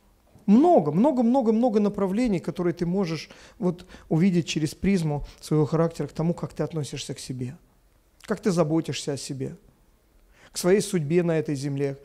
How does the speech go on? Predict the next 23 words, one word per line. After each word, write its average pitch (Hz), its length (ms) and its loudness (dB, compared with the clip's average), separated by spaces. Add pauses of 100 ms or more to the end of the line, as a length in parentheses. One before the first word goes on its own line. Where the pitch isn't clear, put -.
(140)
к - 60 -10
своему 196 300 4
призванию. 160 800 0 (2500)
Ведь 165 160 -2
мы 202 120 6
призваны, 202 480 0
мы 165 120 -2
должны 196 340 0
что-то 214 340 -2
сделать, 147 360 -4
мы 170 80 0
должны 185 220 -2
оставить 208 400 -2
какой-то 160 360 -6
след, 143 360 -6
мы 156 100 -6
должны 175 300 -2
что-то, 247 580 -2 (180)
какой-то 226 400 0
плод 220 340 0
должен 180 400 0
быть 185 200 -2
здесь. 143 460 -4